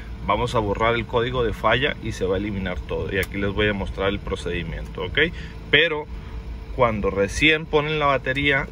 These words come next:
esta es la manera simple de eliminar esos errores. No necesitas hacer más nada, ¿sale? Esto aplica en Volkswagen y Audi. En otros autos Desconozco si lo, si lo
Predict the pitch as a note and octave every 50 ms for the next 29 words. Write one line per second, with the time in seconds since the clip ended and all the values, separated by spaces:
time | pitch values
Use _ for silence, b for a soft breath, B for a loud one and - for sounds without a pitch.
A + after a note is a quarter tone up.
0 | - - - - C#3 D#3+ E3 - - E3+ E3+ D#3+ D3+ C3 A#2+ A#2+ B2+ C3+ C#3+ C#3+
1 | - - D3 C#3+ D3 C#3+ C3 - D3 E3 F3 F3+ F3+ - - G#2 A#2+ A#2+ A2+ A2
2 | G#2+ G#2 G#2 G2+ G2+ G2 F#2 G2+ A2 A#2 A2+ A#2 - A2+ G#2 - G#2 G2 - G2
3 | F2+ F2+ F#2+ G2 A2 A#2 B2 C3+ C3+ B2 A#2 G#2+ G2+ A2 G#2+ - A#2+ A2 A2 G2+
4 | G2 A#2 A2+ A2 A#2 G#2+ G#2+ G#2+ G2+ G#2 G2+ F#2+ F2+ D#2+ D#2+ - - B B B
5 | B B - - - - - - - G#2+ A#2 C3 D#3+ - - - - C3+ C#3 D3
6 | - - - F3+ F3+ D#3+ C#3+ - - C#3+ D#3 - - - F#3 F#3+ G3 - - -
7 | - - B2+ A#2+ A2+ A2 G#2 G#2+ A#2+ B2+ B2+ A#2 A2+ B2 C3+ C#3+ D3+ D3+ E3 F3
8 | F3+ F#3 G3 - - - - C3 B2+ A2+ A2 G#2+ G#2+ G#2+ G#2 G2 E2+ E2+ D#2 -
9 | - - - - - G#2 A2 A2+ A#2 A#2+ A2 C3+ C3+ A#2+ C3+ C3+ D3 D3+ D3+ D#3+
10 | E3 E3 D#3+ D#3+ - B B B B B B B - - A#2 A2+ A2 - - -
11 | A2+ A2 A2 B2 C3+ C#3+ - - D3+ D3+ D3 - A2+ G#2 G#2+ G2+ F#2+ F2+ F2+ -
12 | A2 G2+ G2 F#2+ F#2+ F#2 F#2